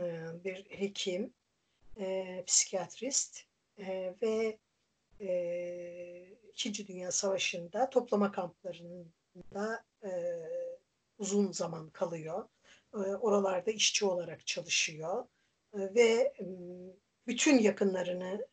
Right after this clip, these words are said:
e, kaybediyor. Karısı, akrabaları. E, ki-, yalnızca kendisi sağ kurtuluyor orada. E, bu kitabı, e,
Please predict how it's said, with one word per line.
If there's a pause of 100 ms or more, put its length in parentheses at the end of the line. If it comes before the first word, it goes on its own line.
e,
kaybediyor. (340)
Karısı, (540)
akrabaları. (500)
E,
ki-,
yalnızca
kendisi
sağ
kurtuluyor
orada. (800)
E,
bu
kitabı, (840)
e,